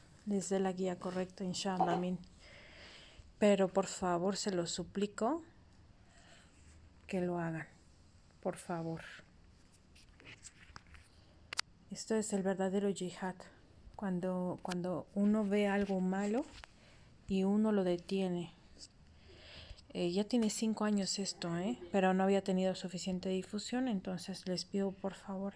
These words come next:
que, ah, sigan los pasos. Barakallahu fikum.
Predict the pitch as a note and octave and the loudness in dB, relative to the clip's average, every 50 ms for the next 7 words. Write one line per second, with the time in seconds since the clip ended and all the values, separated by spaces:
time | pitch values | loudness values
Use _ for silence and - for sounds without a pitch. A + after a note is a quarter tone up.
0 | - - - - - G3 G3 G3 G3 G3 - - - - - F#3+ F#3 F#3 F#3 F#3 | -10 -16 -8 -4 -2 0 0 -2 -2 -6 -10 -16 -14 -8 -4 -4 -2 -2 -2 -2
1 | F#3 F#3 - - - G#3 G3 G3 F#3 F3+ F3+ F3+ - - - F3+ F3+ - F#3 F3 | -4 -4 -6 -4 -2 0 0 0 0 -2 -2 -4 -6 -8 -8 -8 -8 -8 -12 -12
2 | - - F#3 F3+ F#3 F3 - F3+ F3+ F3 F3 - F#3 - G3+ - - F3+ F3+ | -8 -6 -4 -4 -4 -4 -4 -4 -6 -6 -6 -6 -8 -8 -8 -6 -6 -8 -8